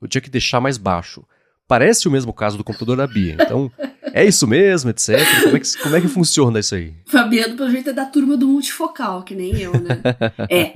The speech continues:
Speaker 2: esse é o maior problema, Fabiano. Meu óculos é multifocal, eu, tanto que eu nem uso mais lente de contato, porque é um pouco complicada a situação aqui, né? É, além de miopia e astigmatismo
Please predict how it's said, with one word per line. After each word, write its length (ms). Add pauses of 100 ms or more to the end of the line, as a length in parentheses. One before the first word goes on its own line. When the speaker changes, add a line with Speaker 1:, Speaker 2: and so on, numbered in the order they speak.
Speaker 2:
esse 300
é 20
o 60
maior 240
problema, 440
Fabiano. 360
Meu 100
óculos 380
é 60
multifocal, 840
eu, 220
tanto 220
que 60
eu 40
nem 160
uso 220
mais 160
lente 260
de 80
contato, 640
porque 320
é 60
um 80
pouco 260
complicada 640
a 20
situação 560
aqui, 320
né? 220 (760)
É, 320
além 180
de 60
miopia 680
e 80
astigmatismo 960